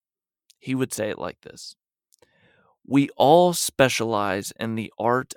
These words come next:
of asking what if questions about our future. And all the, though these concerns do matter and will always hum in the background, they were never meant to consume all the space in your brain."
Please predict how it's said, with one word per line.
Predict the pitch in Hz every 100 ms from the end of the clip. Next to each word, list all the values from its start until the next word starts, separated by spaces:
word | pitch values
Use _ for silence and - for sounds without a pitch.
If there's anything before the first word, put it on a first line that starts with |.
| -
of | 120 -
asking | 104 98 - - 92 85 113 _ _ _
what | - 107 120 -
if | 110 104 -
questions | - - - - - - - _
about | - 87
our | -
future. | - - - - - _ _ _ _ _ _ _ _ _ _
And | 127
all | 139 160
the, | 151 156 82
though | 76 123 151 156
these | 147 147
concerns | - 120 - 127 123 -
do | 120 113
matter | 110 95 117 131 151 _ _ _ - -
and | 123
will | 117 -
always | 123 123 123 120
hum | - 120 117
in | 113
the | 104
background, | 101 95 - - 73 - - _ _ _ _ _ _
they | - 131
were | 123
never | 120 120 131
meant | 147 123 110
to | -
consume | 110 117 110 - 101 92 95 _
all | 107 113
the | 110
space | 110 - 95 92 - - _
in | 110
your | 87
brain." | 64 - 50 -